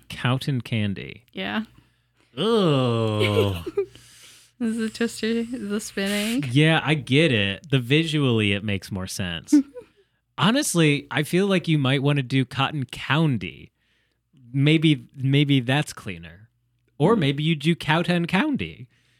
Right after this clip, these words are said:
Speaker 1: And then it sort of just sounds like you're insane, and <laughs> I don't know how <laughs> words are pronounced. Um, oh, is there some, 'cause I feel like it, I don't know, 'cause I just started thinking about chipped beef,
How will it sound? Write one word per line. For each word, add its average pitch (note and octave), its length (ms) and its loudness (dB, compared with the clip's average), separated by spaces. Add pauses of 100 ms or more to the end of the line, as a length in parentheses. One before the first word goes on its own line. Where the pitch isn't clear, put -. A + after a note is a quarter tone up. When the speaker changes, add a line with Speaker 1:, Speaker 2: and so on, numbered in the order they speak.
(160)
Speaker 1:
And C#3+ 220 4
then D3 160 4
it D3+ 180 2
sort D3+ 220 2
of C#3+ 80 0
just C#3+ 220 0
sounds D3 260 0
like C#3+ 220 -2
you're C#3 100 2
insane, C#3+ 460 0
and C#3+ 200 0
<laughs> - 40 -14
I - 40 -14
don't F#3 240 2
know F#3 180 4
how F3+ 240 2 (180)
<laughs> - 180 -6
words A3 420 -2
are E3+ 60 -2
pronounced. - 960 -8 (880)
Um, E3+ 760 0 (680)
oh, A2 880 -2 (400)
is A#2+ 120 -8
there D3 120 -2
some, D3+ 260 -2 (120)
'cause C3+ 160 -2
I C3+ 80 0
feel E3 200 -2
like D3+ 200 -2
it, C#3 160 -6 (920)
I D#3 80 -6
don't B2+ 120 -4
know, F2+ 160 -8
'cause B2+ 160 -4
I D3 60 2
just D3+ 160 -4
started D#3+ 320 0
thinking D#3 160 0
about C3+ 240 -4
chipped - 480 -6
beef, - 400 -6